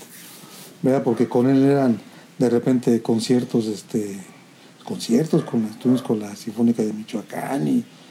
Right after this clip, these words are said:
y con la Sinfónica de aquí, de Querétaro, y eran conciertos en los museos y en los auditorios, y de repente religiosos, por ejemplo, en las igle-, conciertos en las iglesias.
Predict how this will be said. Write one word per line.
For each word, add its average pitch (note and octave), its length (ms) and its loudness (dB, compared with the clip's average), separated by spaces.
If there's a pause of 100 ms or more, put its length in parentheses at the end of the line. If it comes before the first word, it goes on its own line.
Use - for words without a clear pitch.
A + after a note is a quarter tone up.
(320)
y A#2 240 4
con A#2 200 -2
la A2 60 -2
Sinfónica A#2 420 -2
de G2+ 100 -10
aquí, A#2 280 -10
de G#2 140 -8
Querétaro, A#2+ 800 0 (440)
y B2 140 4
eran B2 160 4
conciertos A2+ 560 -2
en A2 100 -4
los G#2+ 120 -6
museos A#2 800 0
y - 20 -6
en G#2 80 -10
los - 160 -18
auditorios, A#2 760 0
y A2+ 60 -10 (880)
de C3+ 100 2
repente B2 540 2
religiosos, B2 680 2
por B2+ 160 -4
ejemplo, B2+ 340 -4 (180)
en B2 80 -8
las F#2 180 -8
igle-, A2+ 200 0
conciertos B2 420 0
en A#2+ 80 4
las G#2+ 160 -2
iglesias. B2 520 0